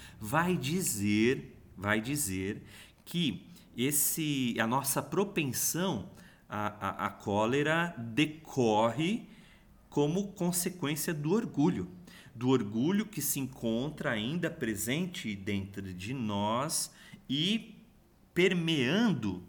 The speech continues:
todas as nossas imperfeições. Nós temos ao lado disso, evidentemente, o egoísmo, que, é, que já tratamos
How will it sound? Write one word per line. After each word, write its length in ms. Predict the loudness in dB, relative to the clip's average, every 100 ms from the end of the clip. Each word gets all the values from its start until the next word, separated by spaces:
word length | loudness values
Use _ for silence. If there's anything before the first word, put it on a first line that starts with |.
| -20 -20 _ _ 0
todas 580 | 2 2 0 -2 0
as 160 | -2 -2
nossas 680 | 0 2 2 -2 -4 -4 -4
imperfeições. 1200 | -6 -4 -6 -4 -4 -4 -4 -6 -8 -8 -8 -10 -14 -8
Nós 220 | -2 0
temos 320 | 2 0 2 2
ao 140 | 2
lado 280 | 0 0 -2
disso, 380 | -2 -2 -2 -6
evidentemente, 1000 | -6 -6 -8 -6 -6 -4 -4 -6 -10 -16 -12 -2
o 180 | 4
egoísmo, 560 | 4 4 4 4 0 -4
que, 320 | -6 -8 -8 -12 -20 -18 -18 -16 -8
é, 240 | -6 -6 -10 -10
que 140 | -6
já 160 | -4 -4
tratamos 760 | -6 -8 -4 -2 -2 -2 -6